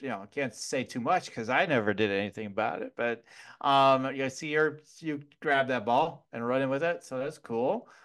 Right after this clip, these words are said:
Um, I know that, uh, uh, yeah, with this, these, this type of, uh, yeah,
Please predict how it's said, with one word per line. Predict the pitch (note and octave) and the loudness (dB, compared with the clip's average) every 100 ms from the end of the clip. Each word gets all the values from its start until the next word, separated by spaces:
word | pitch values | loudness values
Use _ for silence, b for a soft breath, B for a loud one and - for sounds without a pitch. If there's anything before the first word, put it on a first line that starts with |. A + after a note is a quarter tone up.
| b - | b -4
Um, | B2+ B2+ B2 A#2+ A#2+ A2+ A2+ _ b - | 0 0 0 -2 -4 -6 -12 _ b -6
I | D#3+ | -2
know | F3+ G3 | 0 0
that, | E3+ E3 D#3+ - | 2 2 2 -2
uh, | D#3+ D3+ D3+ D3 D3 D3 _ _ _ _ _ _ _ _ _ _ | -2 0 0 -2 -4 -10 _ _ _ _ _ _ _ _ _ _
uh, | E3 D3+ C#3+ B2+ B - | 0 2 2 -2 B -8
yeah, | F3 F3 | 0 2
with | E3 D3+ - | 2 -2 -4
this, | D#3+ D3 - | -8 -8 -12
these, | - E3+ D#3+ | -12 -10 -6
this | E3 D3+ | -6 -6
type | D#3 D#3+ D#3+ | -2 -2 -2
of, | C3 | -4
uh, | B2+ A#2 C#3+ - | -2 -4 -6 -2
yeah, | E3 C#3+ | 0 0